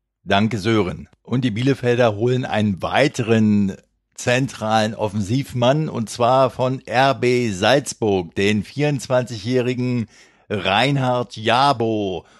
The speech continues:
Und jetzt wisst ihr auch, warum der Titel dieser Episode heißt Wissen, wer der Jabo ist. Reinhard Jabo nämlich im Mittelfeld einsetzbar,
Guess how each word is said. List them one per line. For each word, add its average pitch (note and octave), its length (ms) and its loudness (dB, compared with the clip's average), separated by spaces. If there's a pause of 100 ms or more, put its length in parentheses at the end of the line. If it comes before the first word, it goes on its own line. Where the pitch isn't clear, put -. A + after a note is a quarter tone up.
(120)
Und G#2+ 220 -6
jetzt A2 300 -2
wisst C#3 260 -6
ihr A#2+ 140 0
auch, A#2 180 2
warum A#2+ 260 -2
der A2+ 380 4
Titel C#3 420 0
dieser A#2 460 2
Episode A#2+ 580 -2
heißt A#2 520 -2
Wissen, C3 480 -2
wer A2+ 140 4
der A#2+ 140 4
Jabo A#2 440 0
ist. F2+ 420 -8 (240)
Reinhard A2+ 400 0
Jabo A#2+ 300 2
nämlich G2 580 -2
im G2 220 0
Mittelfeld B2 480 0
einsetzbar, C3 1040 0